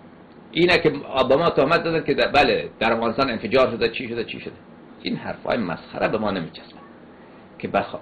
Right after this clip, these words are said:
بله، این شما جماعت هستید که انقلاب شما سبب شد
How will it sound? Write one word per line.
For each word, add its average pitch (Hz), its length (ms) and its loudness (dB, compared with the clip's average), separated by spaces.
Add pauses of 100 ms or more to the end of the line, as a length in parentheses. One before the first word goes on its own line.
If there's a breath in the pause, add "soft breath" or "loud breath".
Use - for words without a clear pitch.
بله، 98 260 0 (880)
این 175 260 -2
شما 160 400 2
جماعت 135 480 0
هستید 113 360 -4 (100)
که 104 160 -2 (520)
انقلاب 120 520 2
شما 131 240 -2 (140)
سبب 131 240 2
شد - 280 0